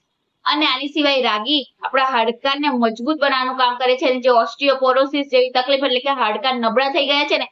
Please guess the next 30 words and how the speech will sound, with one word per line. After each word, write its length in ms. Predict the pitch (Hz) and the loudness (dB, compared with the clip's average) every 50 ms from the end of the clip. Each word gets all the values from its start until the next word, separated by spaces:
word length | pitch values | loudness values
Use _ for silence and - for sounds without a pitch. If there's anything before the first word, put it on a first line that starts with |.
| _ _ _ _ | _ _ _ _
એ 100 | - - 254 | -2 -2 0
તકલીફમાં 600 | 254 277 269 269 294 285 339 339 294 285 277 269 | 0 -2 -4 -2 -2 -2 0 2 2 0 0 0
પણ 120 | 269 294 285 | 0 0 0
એ 80 | 277 | 0
ખૂબ 260 | 277 277 - 294 285 294 - | -4 -4 -4 -4 -4 -4 -2
સારું 220 | - 277 262 269 269 | 0 0 0 2 0
એવું 120 | 269 262 | 0 0
કામ 280 | 262 262 262 262 269 262 | 0 -2 -2 -2 -2 -2
કરે 180 | 269 262 269 | 0 0 0
છે. 200 | 269 339 302 285 | 0 0 -2 0
કારણ 240 | 277 254 247 247 247 | 0 0 -2 -2 -4
કે 80 | 269 254 | -6 -4
ત્યાં 200 | 254 254 254 240 | -2 -2 -2 0
કેલ્શિયમનું 560 | - 247 233 233 - - 285 285 285 277 247 | 0 0 -2 -2 -4 -6 -4 -4 -2 -2 -2
ડિપોઝિટ 560 | 220 233 220 269 302 349 302 330 330 320 320 | -2 -2 0 2 2 2 4 2 -2 0 -2
કરીને 240 | 294 285 294 294 277 | 0 0 0 0 -2
આપણા 240 | 262 262 262 262 262 | -2 -2 -2 -2 0
હાડકાને 360 | 247 226 233 247 240 254 247 | -2 -2 -2 -4 -4 -2 -6
એકદમ 240 | 226 220 254 262 262 | -4 -2 -4 -4 -4
સ્ટ્રોંગ 400 | - - - 269 254 254 294 339 - - _ _ _ - | -8 -6 0 2 2 2 2 0 -6 -10 _ _ _ -8
અને 160 | 233 254 254 | -4 -2 0
મજબૂત 380 | 247 247 240 208 240 311 311 269 | 0 0 0 0 -2 -4 -2 -2
બનાવે 280 | 294 285 277 269 262 | -2 0 0 -2 -2
છે, 120 | 254 320 294 | -2 -4 -2
જેનાથી 320 | 226 254 247 247 247 262 | -2 0 0 0 0 -2
આપણી 160 | 254 254 - | -4 -4 -4
સ્ટેમિના 460 | 294 294 - 247 233 233 240 247 254 247 | -8 -4 -4 -4 -2 -2 -2 -2 -2 0
પણ 240 | 262 277 277 269 | 0 -2 -4 -2
વધે 260 | 220 220 214 208 233 233 | 0 0 2 2 0 0
છે. 200 | 233 277 - | 0 -4 -6